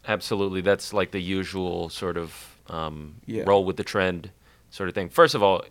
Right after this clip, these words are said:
Speaker 1: important to note, it's a leaked audio clip. It's not like she's
Speaker 2: Right,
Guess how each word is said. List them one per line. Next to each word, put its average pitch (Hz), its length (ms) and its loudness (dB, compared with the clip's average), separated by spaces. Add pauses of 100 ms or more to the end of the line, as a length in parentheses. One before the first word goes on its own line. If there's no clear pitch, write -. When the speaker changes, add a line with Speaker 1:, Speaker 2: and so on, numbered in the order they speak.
Speaker 1:
important 107 360 2
to 98 60 -8
note, 92 200 -2 (260)
it's 98 220 -2
a 101 40 2
leaked 95 380 0 (100)
audio 78 360 2
clip. - 340 -10
It's - 140 -10
not 98 160 2
like 90 160 2
she's 87 480 -6
Speaker 2:
Right, 123 360 -4